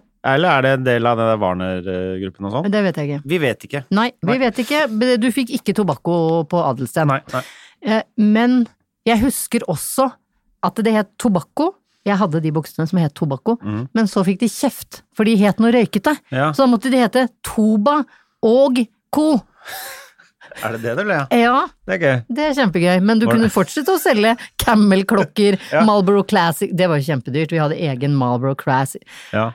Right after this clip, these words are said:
Speaker 2: Marlboro Cl-, Mal-, det går umulig å si det ordet.
Speaker 1: Marlboro Classic.
Speaker 2: Marlboro Classic.
Speaker 1: Finns det ennå? Det finnes sikkert.
Speaker 2: Vi hadde egen butikk på Farmannsredet i Tønsberg.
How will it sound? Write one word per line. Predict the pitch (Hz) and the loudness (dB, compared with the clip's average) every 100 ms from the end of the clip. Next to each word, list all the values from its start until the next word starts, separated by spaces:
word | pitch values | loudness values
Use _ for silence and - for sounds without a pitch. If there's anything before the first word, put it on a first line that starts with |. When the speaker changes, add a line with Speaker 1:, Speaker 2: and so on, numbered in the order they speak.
| - | -2
Speaker 2:
Marlboro | 143 151 156 151 156 147 147 147 _ _ _ _ - | 2 2 2 2 2 2 2 0 _ _ _ _ -10
Cl-, | - 175 _ - | -6 -6 _ -2
Mal-, | 151 156 151 156 208 | 2 4 2 0 -2
det | 156 | -2
går | 165 - | -2 0
umulig | 185 160 151 143 135 156 | 2 2 2 0 -4 -6
å | 151 | -8
si | 139 135 | -8 -6
det | 139 | -4
ordet. | 131 196 - 110 | -4 -6 -4 0
Speaker 1:
Marlboro | 123 127 123 135 | 0 2 0 -2
Classic. | - 165 151 143 - - _ _ _ _ _ 151 | -2 -2 -4 -10 -12 -20 _ _ _ _ _ 0
Speaker 2:
Marlboro | 185 202 185 196 190 180 | 2 2 2 4 4 2
Classic. | - 190 180 190 175 220 _ _ _ _ _ | -2 0 2 2 0 -4 _ _ _ _ _
Speaker 1:
Finns | - 135 117 - | 0 0 0 -2
det | 175 | -2
ennå? | 147 190 | -2 -2
Det | 131 131 | -4 -2
finnes | 143 170 | -4 -6
sikkert. | 113 147 - _ | -8 -10 -14 _
Speaker 2:
Vi | 185 220 | -2 0
hadde | 214 180 - | 0 -2 -4
egen | 214 165 127 135 151 | -2 -2 -2 -2 -2
butikk | - 143 - | -4 -6 -4
på | 175 | -2
Farmannsredet | 175 127 127 135 139 | 0 0 -2 -4 -4
i | 156 | -4
Tønsberg. | 131 - | -6 -8